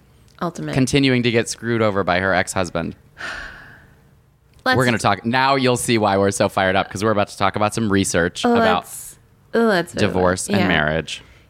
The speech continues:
Speaker 1: You know what I wanted to talk about? I, I guess it's a bit of, like, level setting or just, like, the,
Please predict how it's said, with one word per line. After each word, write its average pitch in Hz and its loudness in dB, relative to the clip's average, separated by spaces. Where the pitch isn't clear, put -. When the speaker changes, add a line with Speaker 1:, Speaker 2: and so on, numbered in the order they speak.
Speaker 1:
You 277 0
know 294 2
what 262 0
I 226 0
wanted 233 2
to 240 0
talk 226 -2
about? 220 0
I, - -2
I 233 2
guess 233 0
it's 220 -4
a 208 -2
bit 190 -2
of, 190 -4
like, 180 -4
level 202 0
setting 196 2
or 226 4
just, 269 0
like, 370 0
the, 233 -2